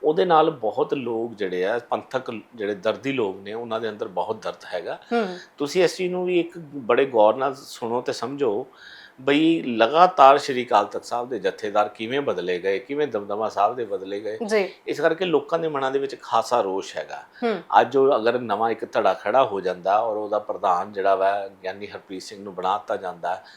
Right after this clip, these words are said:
Speaker 2: ਜੀ।
Speaker 1: ਪੰਜਾਬ ਦੀ ਸਿਆਸਤ ਇੱਕ ਨਵੀਂ ਕਰਵਟ ਲਵੇਗੀ।
Speaker 2: ਹੂੰ।
Speaker 1: ਕਿਉਂਕਿ ਪੰਥ ਜਿਹੜਾ ਕਿਤੇ ਇੱਧਰ ਉੱਧਰ ਘੁੰਮਿਆ ਫਿਰਦਾ, ਉਹ ਇੱਕ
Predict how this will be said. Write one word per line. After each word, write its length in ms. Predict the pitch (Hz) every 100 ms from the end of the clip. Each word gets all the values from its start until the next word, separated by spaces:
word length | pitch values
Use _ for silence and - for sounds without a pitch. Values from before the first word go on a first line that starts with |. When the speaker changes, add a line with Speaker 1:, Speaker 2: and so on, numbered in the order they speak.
| 202
Speaker 2:
ਜੀ। 180 | 202 170
Speaker 1:
ਪੰਜਾਬ 500 | - 131 131 147 156
ਦੀ 100 | 165
ਸਿਆਸਤ 500 | - 131 120 151 151
ਇੱਕ 140 | -
ਨਵੀਂ 340 | 131 110 117
ਕਰਵਟ 400 | 110 170 90 -
ਲਵੇਗੀ। 420 | 165 160 160 160 - - 220
Speaker 2:
ਹੂੰ। 240 | 196 165
Speaker 1:
ਕਿਉਂਕਿ 440 | 160 165 180 208 - -
ਪੰਥ 400 | 147 190 196 -
ਜਿਹੜਾ 300 | 190 143 147
ਕਿਤੇ 680 | 156 139 - 147 139 139 123
ਇੱਧਰ 240 | 156 147 165
ਉੱਧਰ 440 | 143 147 143 - - - _ 156
ਘੁੰਮਿਆ 300 | 123 120 147
ਫਿਰਦਾ, 460 | 135 95 95 90 - - _ -
ਉਹ 100 | -
ਇੱਕ 280 | 143 160